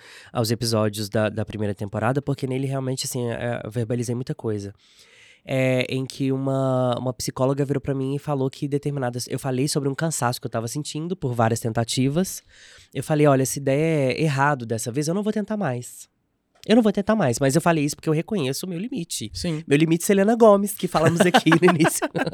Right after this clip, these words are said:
Speaker 1: <laughs> no início desse
Speaker 2: Seu
Speaker 1: episódio.
Speaker 2: momento naquela hora era fazer um
Speaker 1: Exatamente.
Speaker 2: A S M R
Speaker 1: Naquele
Speaker 2: tá
Speaker 1: momento eu não, eu não
Speaker 2: sucesso.
Speaker 1: tava Beyoncé naquele momento.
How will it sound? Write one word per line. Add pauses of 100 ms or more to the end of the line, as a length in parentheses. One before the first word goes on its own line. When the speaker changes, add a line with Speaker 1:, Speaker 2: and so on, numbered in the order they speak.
(120)
Speaker 1:
<laughs>
no
início
desse
Speaker 2:
Seu
Speaker 1:
episódio.
Speaker 2:
momento
naquela
hora
era
fazer
um
Speaker 1:
Exatamente.
Speaker 2:
A
S
M
R
Speaker 1:
Naquele
Speaker 2:
tá
Speaker 1:
momento
eu
não,
eu
não
Speaker 2:
sucesso.
Speaker 1:
tava
Beyoncé
naquele
momento.